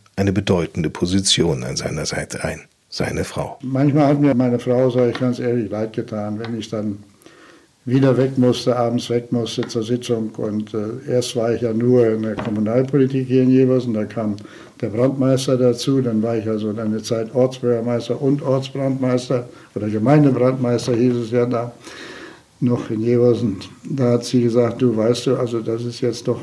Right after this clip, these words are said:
Speaker 2: wohl ein bisschen viel“, nicht, ja? Ja, und da hatte sie auch recht, wenn ich ehrlich sein soll. Aber sie hat mir trotzdem, wie es immer so schön heißt, den Rücken freigehalten,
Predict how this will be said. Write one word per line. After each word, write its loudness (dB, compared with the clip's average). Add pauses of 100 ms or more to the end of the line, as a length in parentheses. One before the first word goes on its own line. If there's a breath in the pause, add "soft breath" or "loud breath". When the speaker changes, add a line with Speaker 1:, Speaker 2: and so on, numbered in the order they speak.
Speaker 2:
wohl -2
ein -8
bisschen -6
viel“, 2
nicht, -10
ja? -6 (720 loud breath)
Ja, -6
und -2
da 0
hatte 4
sie 4
auch -2
recht, 2
wenn -6
ich -8
ehrlich -4
sein -4
soll. -4
Aber 2
sie 2
hat -2
mir 4
trotzdem, 2
wie 0
es -2
immer 2
so -2
schön 0
heißt, 2
den 0
Rücken 0
freigehalten, 2